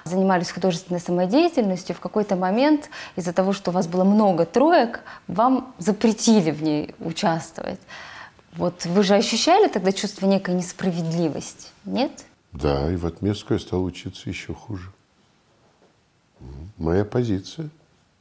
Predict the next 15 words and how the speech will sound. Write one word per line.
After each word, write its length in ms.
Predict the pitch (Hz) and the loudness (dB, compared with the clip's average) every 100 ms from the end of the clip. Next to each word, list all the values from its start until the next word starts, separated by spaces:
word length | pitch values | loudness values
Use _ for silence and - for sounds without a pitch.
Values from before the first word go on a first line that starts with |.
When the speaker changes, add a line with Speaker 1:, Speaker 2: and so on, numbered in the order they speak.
| _ | _
Speaker 2:
была 360 | 76 73 90 127 | -8 -2 0 -2
в 100 | - | -4
тот 260 | - - | -8 -6
момент 380 | 78 76 110 123 | -6 -4 -4 -6
такова. 500 | 127 - 117 76 92 - | -10 -6 -4 -4 -6 -10
Моя 380 | 73 80 90 80 | -2 0 2 2
занятость, 680 | 73 92 76 69 - 64 - _ _ - | 0 0 0 -4 -10 -18 -20 _ _ -20
самодеятельность 680 | - - 82 85 104 - - | -20 -10 -8 -6 -8 -8 -6
в 20 | |
любительском 720 | 85 95 92 - 76 - - 80 | -2 0 0 -2 -10 -12 -16 -10
театре, 400 | 87 76 - 76 | -8 -6 -8 -14
который 400 | 76 - 71 69 | -14 -12 -10 -10
был 220 | 69 71 | -10 -12
в 80 | - | -14
школе, 400 | - - 113 113 | -12 -4 -4 -4